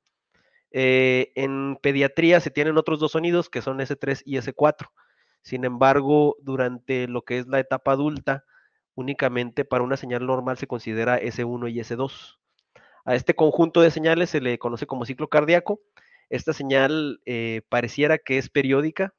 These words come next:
y pareciera que es estacionaria, pero en la realidad los, los S uno y S dos varían mucho con el tiempo, ¿no? El tiempo es un, tienen un, este, margen de, de tiempo, ¿no? Pue-, como puede durar punto uno, puede durar punto cero doce,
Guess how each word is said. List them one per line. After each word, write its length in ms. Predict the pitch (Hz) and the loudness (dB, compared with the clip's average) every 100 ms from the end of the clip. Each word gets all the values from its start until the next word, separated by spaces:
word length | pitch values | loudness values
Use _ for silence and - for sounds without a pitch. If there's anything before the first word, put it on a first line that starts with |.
| _ | _
y 80 | 127 | -14
pareciera 380 | - 113 127 131 | -8 -6 -4 -6
que 140 | - | -4
es 100 | 120 | -8
estacionaria, 520 | 120 - 127 156 165 127 | -10 -10 -2 0 2 2
pero 260 | 120 107 - - - _ _ | 0 0 -6 -18 -20 _ _
en 160 | 135 135 | -2 2
la 80 | 127 | 4
realidad 440 | 127 127 127 139 | 4 4 6 6
los, 580 | 147 143 - - - - - _ - | 4 2 0 -16 -20 -20 -20 _ -2
los 140 | 123 | 0
S 160 | 135 147 | 6 6
uno 140 | 151 | 8
y 60 | 160 | 6
S 140 | 151 | 6
dos 180 | 156 147 | 4 6
varían 320 | 139 135 147 | 4 4 2
mucho 220 | 147 151 | 0 -2
con 140 | - 131 | -2 -4
el 140 | 117 | -4
tiempo, 320 | 139 147 120 | -2 -2 -2
¿no? 220 | 117 131 - _ _ - | -4 -6 -12 _ _ -14
El 160 | 120 | -10
tiempo 480 | - 143 143 160 160 | 0 0 2 4 6
es 220 | 139 131 | 4 2
un, 400 | 147 143 135 123 _ | -6 -8 -10 -12 _
tienen 260 | 135 143 151 | -4 -2 0
un, 240 | 156 160 - | -2 -4 -6
este, 400 | 127 - 120 117 | -10 -8 -8 -4
margen 460 | 123 147 - 123 | 0 -2 -2 -12
de, 240 | 107 110 104 | -14 -18 -18
de 140 | 107 110 | -14 -8
tiempo, 300 | 135 135 120 | -8 -6 -6
¿no? 120 | 131 | -6
Pue-, 200 | - 127 | -4 -6
como 240 | - 120 | -4 -4
puede 160 | 123 147 | 0 0
durar 320 | 139 135 135 | 2 0 -2
punto 300 | - 147 143 | -6 -6 -4
uno, 300 | 143 156 165 | -2 -2 -4
puede 200 | 151 135 | -4 -4
durar 380 | 135 131 131 135 _ _ _ _ | -2 -2 -2 -6 _ _ _ _
punto 240 | - 127 135 | -12 -10 -8
cero 220 | 139 127 | -4 -2
doce, 600 | 127 120 131 127 110 | -2 -2 -2 -2 -4